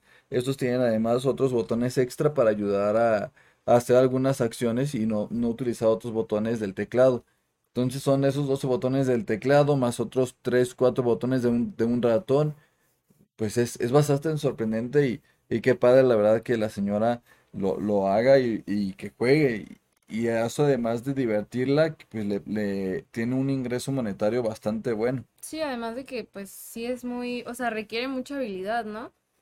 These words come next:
Speaker 2: También, por ejemplo, vemos a, a los futbolistas que de repente suben sus, sus streams.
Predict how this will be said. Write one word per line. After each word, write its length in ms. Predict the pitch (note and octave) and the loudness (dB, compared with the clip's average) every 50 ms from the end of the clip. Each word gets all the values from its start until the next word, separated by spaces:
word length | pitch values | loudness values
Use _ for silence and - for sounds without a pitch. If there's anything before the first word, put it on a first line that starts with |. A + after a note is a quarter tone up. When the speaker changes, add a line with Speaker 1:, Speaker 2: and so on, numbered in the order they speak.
| _ _ | _ _
Speaker 2:
También, 420 | - A#3 A#3 A3+ A#3 A#3 A#3+ A#3+ | -8 -6 -4 -4 -4 -4 -6 -8
por 180 | - - C4 B3+ | -6 -4 -2 -2
ejemplo, 400 | A3 G3 G#3 A3 G#3 A3 A#3 A#3 | -2 -4 -6 -10 -8 -8 -6 -6
vemos 360 | A#3 A#3 A#3+ A#3+ B3 C4 B3+ | -4 -6 -6 -6 -8 -8 -6
a, 300 | B3+ A3+ G#3+ G3+ G3 - - _ _ _ _ _ _ _ - | -6 -6 -6 -6 -8 -10 -12 _ _ _ _ _ _ _ -10
a 320 | - G#3+ G#3+ G#3+ G#3+ G#3+ | -6 -4 -4 -4 -4 -4
los 220 | A3 A3 A3 G#3+ - | -2 -2 -4 -4 -4
futbolistas 680 | B3 A#3+ G3+ G#3 G#3+ G#3 G#3+ B3+ C#4 - D#4 F4+ F4+ | -6 -6 -4 -2 -2 -2 -2 -4 -2 -2 -2 -2 -2
que 100 | - C#4+ | 0 0
de 60 | B3+ A3+ | 0 0
repente 440 | G3+ G3+ G3 - G#3 G#3 G#3 A#3 B3+ | 0 -4 -6 -6 -6 -6 -6 -6 -8
suben 340 | B3+ B3+ A#3+ A#3 A#3+ B3 A#3+ | -8 -8 -8 -6 -6 -8 -8
sus, 600 | - A#3+ G#3+ G3 F#3+ F#3 F3+ F#3 F#3+ - - _ _ | -6 -6 -6 -6 -6 -6 -8 -10 -14 -18 -20 _ _
sus 280 | - - A#3 A3 A3+ | -14 -10 -10 -8 -8
streams. 640 | A3+ A3 G#3+ - - G#3+ A#3 C4 E4 G4+ G4+ - - | -6 -8 -8 -8 -6 -6 -6 -4 -6 -6 -10 -12 -16